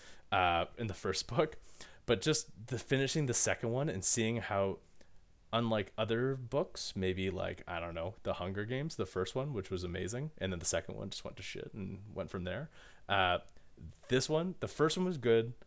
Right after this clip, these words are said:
The second one is fucking great. Like, f-, incredible. So good. Uh, and now that I'm into the third one,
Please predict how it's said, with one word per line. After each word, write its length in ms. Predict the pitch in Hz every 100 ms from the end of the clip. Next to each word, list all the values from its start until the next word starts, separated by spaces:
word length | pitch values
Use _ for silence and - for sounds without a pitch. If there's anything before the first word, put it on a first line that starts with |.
| - - - -
The 60 | 117
second 420 | - 117 120 139
one 120 | 143
is 160 | 139 - - - -
fucking 380 | 120 117 127 120
great. 480 | 104 101 95 85 - - - -
Like, 160 | 85 95
f-, 540 | - - - - - -
incredible. 880 | 151 135 135 - 131 113 104 87 82
So 320 | - - 117 117
good. 340 | 95 90 87 - - - -
Uh, 360 | 95 87 85 82 - -
and 160 | 107 104
now 160 | 107 110
that 120 | 113
I'm 120 | 110
into 160 | 110 98
the 100 | 95
third 320 | - 98 110
one, 220 | 143 190